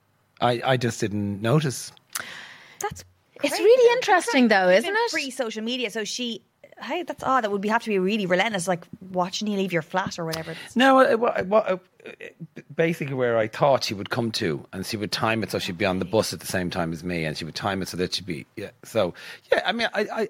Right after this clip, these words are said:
Speaker 1: I don't know. Maybe stalking's too strong. She was just putting herself in my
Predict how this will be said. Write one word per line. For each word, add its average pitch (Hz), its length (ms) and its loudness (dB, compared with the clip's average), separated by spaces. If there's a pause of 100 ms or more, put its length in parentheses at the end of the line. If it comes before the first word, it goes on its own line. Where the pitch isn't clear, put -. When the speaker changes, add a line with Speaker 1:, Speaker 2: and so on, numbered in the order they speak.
Speaker 1:
I 202 80 0
don't 196 180 0
know. 139 260 -4
Maybe 254 220 -4
stalking's 120 340 -2
too 98 120 -10
strong. 127 500 2
She - 100 -8
was 120 60 -8
just 123 100 -12
putting 135 160 -4
herself 110 400 -2
in 107 140 -2
my 92 260 -2